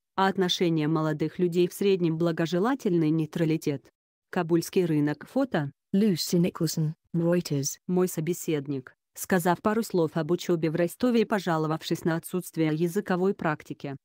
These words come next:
Speaker 1: переходит с русского на дари. Мать говорила, что будет голосовать, даже если нет хорошего кандидата,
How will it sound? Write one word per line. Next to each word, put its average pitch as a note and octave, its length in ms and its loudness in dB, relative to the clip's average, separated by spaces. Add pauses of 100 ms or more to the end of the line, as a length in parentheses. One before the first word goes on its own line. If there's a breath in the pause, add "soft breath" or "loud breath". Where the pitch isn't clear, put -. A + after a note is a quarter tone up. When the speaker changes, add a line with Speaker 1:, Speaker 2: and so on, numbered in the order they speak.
(120)
Speaker 1:
переходит F3 520 0
с - 80 -8
русского E3 380 -2
на E3 140 2
дари. E3 340 0 (180)
Мать F#3 340 0
говорила, E3 640 0 (220)
что - 240 -2
будет F3+ 340 0
голосовать, E3+ 760 -2 (200)
даже A#3 300 4
если A#3+ 300 2
нет G3+ 280 2
хорошего D#3+ 540 -2
кандидата, F3 720 0